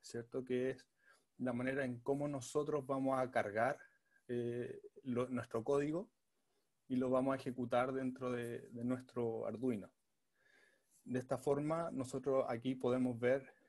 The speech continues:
que tenemos una veri-, porque hay que verificar el código, que el código esté bien escrito, eh, cargar el código dentro del Arduino, porque uno lo escribe y después lo carga, eh, desarrollar un nuevo código, abrirlo, guardarlo.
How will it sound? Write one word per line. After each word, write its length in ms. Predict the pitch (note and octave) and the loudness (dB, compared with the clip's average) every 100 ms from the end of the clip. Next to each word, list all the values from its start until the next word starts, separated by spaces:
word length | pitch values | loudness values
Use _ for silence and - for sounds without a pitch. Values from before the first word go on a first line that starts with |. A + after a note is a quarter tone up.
| _ _ | _ _
que 100 | B2 | -6
tenemos 440 | B2 A#2+ B2 B2+ | -2 0 2 2
una 280 | B2 B2+ B2+ | 2 2 2
veri-, 280 | A#2+ A2+ A#2+ - | 2 -2 -4 -8
porque 340 | A#2 - A2+ | -10 -8 -6
hay 100 | A2+ | -4
que 140 | A#2 A#2+ | 0 0
verificar 500 | A#2 A2 A2+ G#2+ B2+ | 0 -4 -4 -4 -2
el 140 | C3+ | -2
código, 460 | C3+ D3 C#3 C3+ C#3 | 0 0 2 0 0
que 80 | A#2 | -2
el 100 | A2+ | -4
código 260 | A#2+ A#2+ | -2 -2
esté 160 | A#2+ B2 | -4 -2
bien 140 | B2 | -2
escrito, 500 | B2 - C3+ C3+ C#3 - _ - - - - _ - | -2 -6 -6 -4 -6 -10 _ -20 -20 -20 -20 _ -2
eh, 320 | B2+ A#2 - | 0 0 -2
cargar 360 | - A2+ B2 D3+ | 0 4 4 4
el 180 | C#3 - | 2 2
código 400 | D#3 D3 C3+ C3 | 2 2 4 2
dentro 280 | B2+ B2+ | 2 0
del 100 | A#2+ | 0
Arduino, 460 | A#2+ A#2 B2 B2 B2+ | 0 2 2 0 -2
porque 200 | B2 A#2 | -6 -8
uno 100 | A2+ | -10
lo 80 | G#2+ | -12
escribe 320 | - A#2+ A2+ | -10 -6 -6
y 40 | |
después 260 | A#2 - A2+ | -8 -8 -6
lo 120 | A#2+ | -2
carga, 380 | C3+ C#3+ C#3 E3+ - _ _ _ _ _ _ - | 0 0 0 -6 -12 _ _ _ _ _ _ -14
eh, 180 | A#2+ A2 | -8 -6
desarrollar 560 | B2 A#2 B2 C3 C#3 C#3 | -4 -4 -2 2 2 4
un 120 | C3+ | 2
nuevo 280 | C#3 D3 D3 | 2 0 2
código, 540 | E3 D#3 D3 E3+ - _ _ _ _ - | 2 2 0 -2 -6 _ _ _ _ -4
abrirlo, 680 | A#2+ B2+ C#3+ C#3+ C#3+ E3+ - _ _ _ | 0 4 4 4 2 0 -2 _ _ _
guardarlo. 640 | C3+ B2+ C#3 C3+ C3+ E3 | 2 6 6 6 4 0